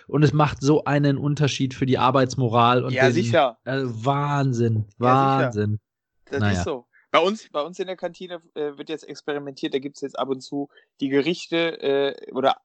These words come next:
Speaker 2: ausgewählte Gerichte der Brigitte-Diät.
Speaker 1: Ach, krass.
Speaker 2: Ja.
Speaker 1: Cool.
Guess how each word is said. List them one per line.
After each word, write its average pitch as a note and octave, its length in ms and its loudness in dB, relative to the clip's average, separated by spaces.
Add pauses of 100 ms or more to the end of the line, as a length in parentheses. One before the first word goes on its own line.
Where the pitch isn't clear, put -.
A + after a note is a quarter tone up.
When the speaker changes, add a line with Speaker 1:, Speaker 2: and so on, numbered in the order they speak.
Speaker 2:
ausgewählte E3+ 640 2
Gerichte D#3 480 -8
der C#3 120 -4
Brigitte-Diät. D3+ 880 -4 (920)
Speaker 1:
Ach, C#4 320 0
krass. - 420 -2 (460)
Speaker 2:
Ja. C3 180 -4 (1200)
Speaker 1:
Cool. - 160 0